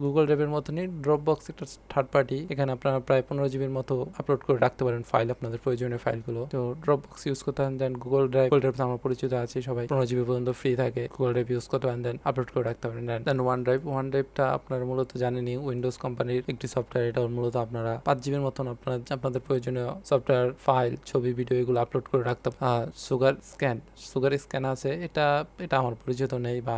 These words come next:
এটা আমরা ইউজও করি না, এটা পরিচিত নেই। তো এটা চাইলে ইউজ করতে পারেন বা নাও করতে পারেন, এটা আমি আপনার রিকমেন্ড করি। আমি আপনাদের একটা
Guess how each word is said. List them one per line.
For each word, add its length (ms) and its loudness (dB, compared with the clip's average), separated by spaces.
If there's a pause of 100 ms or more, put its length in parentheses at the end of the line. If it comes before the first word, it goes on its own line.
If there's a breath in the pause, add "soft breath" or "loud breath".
(120)
এটা 180 -4
আমরা 140 -4 (100)
ইউজও 320 -2
করি 180 0
না, 120 -6
এটা 180 -4
পরিচিত 280 -6 (140)
নেই। 80 -6 (100)
তো 40 -2 (260)
এটা 160 -2
চাইলে 240 4
ইউজ 180 -2
করতে 240 -2
পারেন 260 2
বা 80 -2 (160)
নাও 220 -4
করতে 200 -4
পারেন, 200 -2
এটা 160 0
আমি 160 -2
আপনার 220 -2
রিকমেন্ড 320 -2
করি। 180 -4
আমি 80 -4 (280)
আপনাদের 320 0
একটা 100 -2